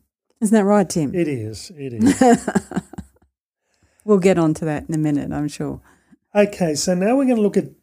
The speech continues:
Speaker 2: board games and card games. Um, and this is, doesn't involve so much thinking,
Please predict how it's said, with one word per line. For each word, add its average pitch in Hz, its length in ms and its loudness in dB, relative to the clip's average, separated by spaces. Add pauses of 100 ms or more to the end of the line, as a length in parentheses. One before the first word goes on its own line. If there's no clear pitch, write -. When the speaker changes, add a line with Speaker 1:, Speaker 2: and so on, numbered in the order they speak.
(240)
Speaker 2:
board 156 440 0
games 151 400 2
and 127 300 -8
card 131 440 -4
games. 107 580 -8 (180)
Um, 120 500 -4 (480)
and 135 140 -2
this 175 160 2
is, 165 180 4
doesn't 160 360 2
involve 139 460 4
so 151 320 2
much 139 260 0
thinking, 170 520 -2